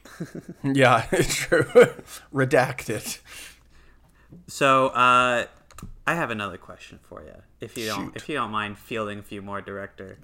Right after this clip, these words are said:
Speaker 2: Hey, man.
Speaker 1: Uh, I, I know that this might sound familiar to you, maybe 'cause I've asked it to you before, but, um,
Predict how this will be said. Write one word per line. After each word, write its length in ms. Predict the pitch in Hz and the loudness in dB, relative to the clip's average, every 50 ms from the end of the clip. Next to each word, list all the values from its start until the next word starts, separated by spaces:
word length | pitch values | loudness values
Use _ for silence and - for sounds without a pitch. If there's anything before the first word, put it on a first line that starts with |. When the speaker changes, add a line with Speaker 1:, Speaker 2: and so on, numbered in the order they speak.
| 147 143 | -16 -10
Speaker 2:
Hey, 180 | - 151 135 123 | -8 -8 -8 -8
man. 300 | - - - - - - | -10 -14 -16 -16 -12 -8
Speaker 1:
Uh, 320 | - 107 107 104 104 101 101 - - _ _ _ _ _ _ _ _ _ _ _ _ _ _ _ _ _ _ _ _ - - - _ _ _ _ - | -6 -4 -4 -4 -6 -10 -12 -16 -20 _ _ _ _ _ _ _ _ _ _ _ _ _ _ _ _ _ _ _ _ -20 -20 -20 _ _ _ _ -4
I, 300 | 127 135 151 160 165 160 - | 0 2 2 2 2 0 -2
I 140 | - 131 139 | -2 -4 -4
know 280 | 135 139 139 139 139 | -2 -2 0 0 0
that 240 | 135 123 113 - - | 0 -4 -8 -10 -10
this 220 | - 127 - - - | -12 -12 -12 -10 -10
might 260 | 127 117 104 - - | -8 -8 -10 -10 -12
sound 380 | - - 123 117 113 110 113 107 | -8 -4 -4 -2 -2 -4 -6 -10
familiar 480 | - - 117 123 120 117 117 113 110 107 | -14 -16 -12 -10 -8 -6 -6 -6 -6 -8
to 180 | - - - | -10 -14 -16
you, 380 | 104 101 101 101 104 110 123 131 127 | -14 -12 -10 -10 -10 -10 -10 -12 -14
maybe 260 | 127 120 117 117 113 | -12 -10 -10 -10 -10
'cause 220 | 110 - 117 104 | -12 -14 -16 -14
I've 140 | - 107 98 - | -14 -14 -14 -12
asked 340 | - 101 104 107 - - - | -14 -14 -14 -14 -16 -18 -18
it 120 | - _ _ | -18 _ _
to 100 | - 110 | -18 -16
you 140 | 104 101 | -14 -14
before, 600 | 98 101 104 _ - - 131 131 117 107 104 117 - _ | -14 -16 -20 _ -16 -14 -12 -10 -10 -10 -12 -14 -16 _
but, 220 | - 110 104 - - | -8 -8 -8 -8 -6
um, 480 | 110 107 104 104 101 101 98 104 104 | -6 -4 -4 -4 -6 -8 -10 -14 -18